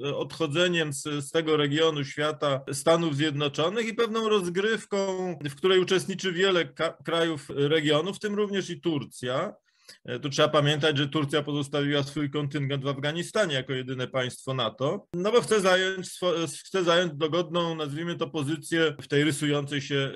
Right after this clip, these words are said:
się rywalizacji. Rosja też gra z, właściwie ze wszystkimi graczami, którzy są tam aktywni,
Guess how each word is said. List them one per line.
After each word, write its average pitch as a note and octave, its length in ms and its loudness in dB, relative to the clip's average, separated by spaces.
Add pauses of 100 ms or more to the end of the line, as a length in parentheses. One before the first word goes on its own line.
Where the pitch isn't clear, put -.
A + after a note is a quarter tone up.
(120)
się C#3 280 0
rywalizacji. C#3 960 2 (540)
Rosja D#3 480 2
też E3 360 2
gra D3 360 4
z, - 240 -10
właściwie D3 520 -2
ze C#3+ 180 -4
wszystkimi D#3 540 -2
graczami, C#3 520 2
którzy B2+ 280 -8
są C#3 220 -2
tam C#3 200 2
aktywni, F#3+ 580 -4